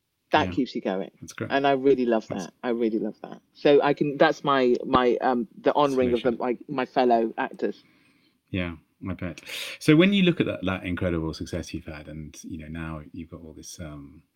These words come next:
Speaker 2: this screen success as well, and, and you're based in New York. And when you look back at the,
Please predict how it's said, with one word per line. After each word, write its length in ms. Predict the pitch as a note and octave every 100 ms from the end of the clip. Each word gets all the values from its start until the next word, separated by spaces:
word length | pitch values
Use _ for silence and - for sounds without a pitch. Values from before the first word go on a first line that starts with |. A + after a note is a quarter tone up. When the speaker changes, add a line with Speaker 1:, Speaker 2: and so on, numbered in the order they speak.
| _ _
Speaker 2:
this 100 | -
screen 300 | - - G#2
success 340 | F#2 F2 D2+ -
as 120 | F#2
well, 280 | F#2 F2+ E2+
and, 160 | D2+
and 260 | E2 D#2+ E2+
you're 120 | F2
based 280 | D#2+ D#2+ -
in 40 | D#2+
New 80 |
York. 380 | D#2 D2 D2+ -
And 100 | E2 - - - - -
when 140 | B2+
you 100 | D3+
look 160 | D3+ C#3+
back 240 | A#2 G#2+
at 80 | G#2
the, 380 | F#2+ F2+ F2 E2+